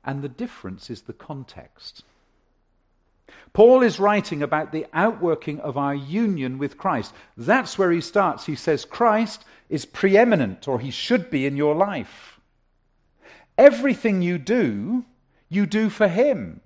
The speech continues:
That's where your strength comes from. That's where your desire to serve comes from, to serve Christ. And he spends the first two or three chapters of his letter talking about this.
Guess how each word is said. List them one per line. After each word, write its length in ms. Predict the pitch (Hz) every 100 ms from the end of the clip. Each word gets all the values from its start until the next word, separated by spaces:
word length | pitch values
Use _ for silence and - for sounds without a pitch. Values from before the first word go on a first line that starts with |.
| _ _ _ _ _ _ _ _ _ _ _ _
That's 260 | 180 196 -
where 120 | 196
your 140 | 220 220
strength 460 | - 269 277 -
comes 260 | 160 117 98
from. 300 | 95 78 - - _ _ _ _ _ _ _ _ _ -
That's 220 | 202 208
where 100 | 196
your 140 | 180 175
desire 560 | 170 147 196 247 240
to 180 | 190 196
serve 440 | - 269 269 240 -
comes 220 | 170 147
from, 220 | 220 170
to 140 | - 160
serve 400 | - 190 190 -
Christ. 760 | 269 269 131 101 - - - _ _ _ _ _ _ _ _ _ _ _ _ _ _ _ _ - _
And 120 | 185 185
he 40 |
spends 360 | - 233 214 202
the 80 |
first 280 | - 202 -
two 140 | 240 285
or 60 |
three 200 | - 208
chapters 520 | 165 208 214 - 160
of 80 | 151
his 180 | 147 143
letter 340 | 170 175 143 - - -
talking 440 | - 302 - 262
about 380 | 165 113 90 -
this. 500 | - 90 - -